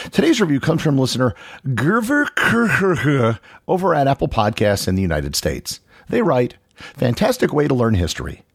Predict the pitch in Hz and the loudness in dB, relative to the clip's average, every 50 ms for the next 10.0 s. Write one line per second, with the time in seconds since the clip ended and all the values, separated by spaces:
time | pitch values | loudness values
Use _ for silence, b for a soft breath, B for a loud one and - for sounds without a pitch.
0 | _ B B B B B - 240 254 - - - 226 196 160 127 - - 135 156 | _ B B B B B 0 0 0 2 2 2 2 4 2 2 2 2 0 0
1 | 160 151 127 110 117 113 110 - 110 95 78 76 - - - - _ _ - - | 2 2 2 2 2 2 2 2 0 0 0 -2 -8 -10 -14 -18 _ _ -4 0
2 | 175 190 180 139 113 101 85 85 - - _ _ B B B B B B 165 185 | 0 2 2 4 2 2 0 -2 -6 -8 _ _ B B B B B B -2 0
3 | - - 196 175 - 180 175 165 127 113 - - 143 147 151 147 147 147 - 127 | 2 2 0 0 2 2 2 2 2 0 0 0 0 0 2 2 0 0 0 -2
4 | 175 240 330 330 277 240 277 269 196 143 107 - 107 90 80 - 85 73 71 71 | -2 -2 0 0 0 0 0 0 0 0 0 0 0 -2 0 -2 -4 -4 -4 -6
5 | 69 - - B B B B 131 185 240 - - - 170 165 170 147 135 123 127 | -10 -10 -12 B B B B -2 -2 -2 -2 -2 -2 0 0 0 0 0 0 2
6 | 131 143 143 - 139 131 147 139 123 107 101 101 98 104 113 90 85 76 71 - | 0 0 0 0 0 0 2 2 2 2 2 2 2 2 2 0 0 -4 -4 -8
7 | - _ _ _ _ _ B B B B B B B 123 123 113 110 107 117 185 | -14 _ _ _ _ _ B B B B B B B -2 0 2 2 2 2 0
8 | 196 - - 185 180 - - - - 120 135 185 185 - 175 165 151 - 107 113 | 0 0 0 0 0 0 0 -2 0 0 2 0 0 2 0 0 2 2 0 2
9 | 120 160 233 233 - - 135 117 - 107 135 - - 170 - - 143 139 135 135 | 2 2 2 0 0 0 -2 0 2 0 0 0 0 0 0 2 0 0 0 -2